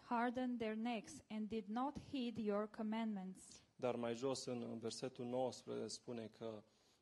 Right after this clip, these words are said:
Speaker 2: "Da, în îndurarea ta fără margini, nu i-ai părăsit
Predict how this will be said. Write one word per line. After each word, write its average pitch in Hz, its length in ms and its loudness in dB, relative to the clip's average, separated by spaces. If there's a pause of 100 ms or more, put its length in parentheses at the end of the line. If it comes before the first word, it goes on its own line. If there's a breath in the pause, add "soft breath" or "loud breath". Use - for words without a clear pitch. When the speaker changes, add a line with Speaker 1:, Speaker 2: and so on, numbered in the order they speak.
Speaker 2:
"Da, 127 320 -2
în 135 180 0
îndurarea 127 540 4
ta 135 240 0
fără 127 360 0
margini, 113 560 -4 (280)
nu 139 220 -2
i-ai 117 180 0
părăsit 107 680 -4